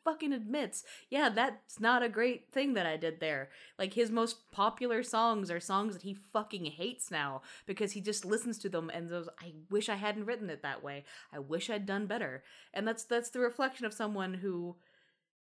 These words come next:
I mean, is, he's no Andy Partridge, but, like, he has that same mentality of, like, "I'm never doing that again because I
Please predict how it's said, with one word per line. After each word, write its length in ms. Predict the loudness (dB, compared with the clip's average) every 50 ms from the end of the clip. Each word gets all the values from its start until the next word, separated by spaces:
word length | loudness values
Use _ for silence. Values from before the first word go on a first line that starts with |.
| _ _ _ -4
I 40 | -2
mean, 180 | 0 0 2
is, 160 | 0 0 -2 -4
he's 200 | -4 -4 -2 0
no 200 | 2 2 4 4
Andy 220 | 2 2 0 -2 -2
Partridge, 600 | 0 2 4 4 4 4 2 2 2 0 -4 -2
but, 180 | 0 0 2 4
like, 380 | 4 4 4 2 0 -4 -12 _ _ _ _ _ _ _ _ _ _ _ _ _ _ _ _ _ _ _ _ _ _ _ _ _ _ _ _ _ _ _ _ _ _ _ _
he 440 | -4 -2 0 0 2 0 0 -2 -2
has 300 | 2 4 4 4 4 4
that 240 | 4 2 2 2 0
same 220 | 0 2 2 2
mentality 500 | 2 -2 0 0 2 2 2 2 2 0
of, 100 | 0 0
like, 120 | 0 0 2
"I'm 160 | 2 2 2 2
never 260 | 2 2 2 2 0
doing 300 | 0 0 0 -2 0 4
that 200 | 4 4 4 4
again 340 | 0 -4 -6 -6 -8 -8 -8
because 300 | -12 -10 -6 -6 -6 -4
I 240 | -4 -4 -4 -4 -6